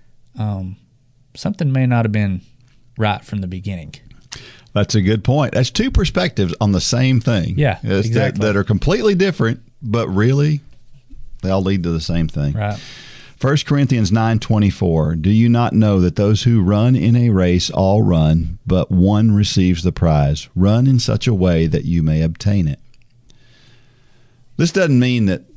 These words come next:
Speaker 2: we should always be out just, just to beat others, uh, particularly to beat others down, uh,
Speaker 1: Mm-hmm.
Speaker 2: to, to win a prize.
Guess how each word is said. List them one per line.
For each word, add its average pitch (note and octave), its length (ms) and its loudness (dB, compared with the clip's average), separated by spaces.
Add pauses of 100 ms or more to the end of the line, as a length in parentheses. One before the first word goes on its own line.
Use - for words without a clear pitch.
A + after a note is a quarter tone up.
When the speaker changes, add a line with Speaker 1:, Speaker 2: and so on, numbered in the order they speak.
(120)
Speaker 2:
we G#2 120 0
should - 160 -2
always G2 400 2
be F#2 180 2
out F2 220 0
just, F#2 180 -2 (160)
just A2 220 0
to - 80 -2
beat F#2+ 240 2
others, D#2+ 600 0 (200)
uh, E2+ 340 -2
particularly A2+ 560 0
to F2+ 140 0
beat G#2 220 2
others F#2 280 0
down, E2 480 0 (340)
uh, F#2+ 360 2
Speaker 1:
Mm-hmm. A2 160 -6
Speaker 2:
to, G#2+ 180 0
to - 160 0
win G#2 300 2
a F2 60 0
prize. E2+ 600 -2